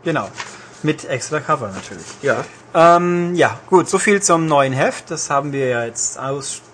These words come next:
Speaker 1: äh, aussprechend, ansprechend, umfangreich gewürdigt.
Speaker 2: Und beworben,
Speaker 1: Ja, und jetzt
Speaker 2: hoffentlich.
Speaker 1: hier, wir haben Post. Ich habe ein Leser-E-Mail bekommen, die ich tatsächlich mal, äh, die nicht nur sagt, „Ihr seid toll“, da freue ich mich zwar auch immer drüber, aber da gibt's natürlich nicht viel zu sagen.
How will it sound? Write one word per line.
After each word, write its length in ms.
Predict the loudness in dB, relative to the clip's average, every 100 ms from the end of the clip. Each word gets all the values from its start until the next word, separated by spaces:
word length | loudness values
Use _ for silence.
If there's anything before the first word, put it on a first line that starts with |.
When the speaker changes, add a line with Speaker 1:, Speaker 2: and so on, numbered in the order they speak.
| -20 -16 -10
Speaker 1:
äh, 240 | -10 -6
aussprechend, 600 | -6 -6 -6 -6 -6 -8
ansprechend, 560 | -10 -10 -6 -6 -6 -6
umfangreich 680 | -8 -2 0 2 0 -2 -4
gewürdigt. 380 | 0 0 0 -6 -10
Speaker 2:
Und 160 | -10 -8
beworben, 460 | -8 -6 -6 -4
Speaker 1:
Ja, 120 | -2 -2
und 140 | -2 0
jetzt 200 | 2 0
Speaker 2:
hoffentlich. 80 | 2
Speaker 1:
hier, 280 | 4 4 2 -8 -2
wir 100 | 0
haben 160 | 2
Post. 460 | 4 4 4 -2 -8
Ich 140 | -6 -2
habe 120 | 2
ein 160 | 2 2
Leser-E-Mail 1000 | 2 4 2 0 -2 0 2 2 0 -4 -8
bekommen, 540 | 0 2 2 0 0
die 160 | -2 -4
ich 120 | -4
tatsächlich 420 | -4 -2 -2 -2
mal, 380 | 2 4 4 0 -6 -20 -20 -20 -12 -10 -10 -14 -14 0
äh, 440 | 6 8 8 4 0 -10 0
die 80 |
nicht 160 | 0 2
nur 60 | 4
sagt, 180 | 4
„Ihr 60 | 4
seid 220 | 2 2
toll“, 260 | 6 6 8
da 120 | 4
freue 180 | 4 4
ich 60 |
mich 120 | 4 0
zwar 160 | 4
auch 80 | 6
immer 180 | 6 2
drüber, 240 | 2 4 4
aber 60 |
da 80 | 4
gibt's 200 | 0 -4
natürlich 240 | -8 -6 -4
nicht 140 | -6
viel 140 | -6
zu 100 | -6
sagen. 400 | 2 6 6 4